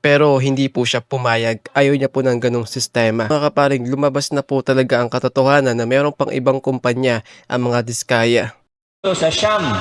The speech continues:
Speaker 2: na kumpanya ng diskaya. Kaso ang pulisiya po natin, ayoko man silang manalo, ang pulisiya natin sa lungsod ay open bidding. Pag kwalipikado at sila yung pinakamababang bid,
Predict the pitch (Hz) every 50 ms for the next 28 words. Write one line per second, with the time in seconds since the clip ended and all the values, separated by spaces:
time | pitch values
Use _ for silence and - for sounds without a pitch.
0 | - - - - - - - - 147 147 - 170 165 160 147 - 156 147 147 143
1 | 143 135 131 131 131 131 135 - - - - - - - - 135 139 139 127 131
2 | 135 - - - 110 98 98 101 104 107 101 101 101 - - - - - - -
3 | - - - - - - 185 202 - 214 190 196 196 - 202 202 202 196 - 233
4 | 233 226 214 220 226 220 226 220 214 - - 170 160 170 180 180 180 156 - -
5 | - - - - 113 139 160 185 196 - 214 202 214 214 208 214 214 214 214 214
6 | 214 208 196 - 202 208 190 - 156 139 156 - - - - - - - - 147
7 | 160 156 - 185 180 185 180 - 220 233 233 220 214 208 202 202 208 214 202 190
8 | 175 190 185 190 196 196 196 - 156 143 156 151 143 - - - - 196 202 208
9 | 214 190 - - - - - - - - - 175 185 175 180 - 185 175 175 170
10 | 170 160 147 151 143 143 139 135 135 135 131 123 113 - - - - - - -
11 | - - - - 147 147 147 147 - 156 151 175 190 196 196 180 175 185 185 -
12 | 123 127 - - 156 135 139 143 143 135 151 147 147 - - 151 147 151 139 147
13 | 147 143 143 143 143 147 147 143 156 143 139 135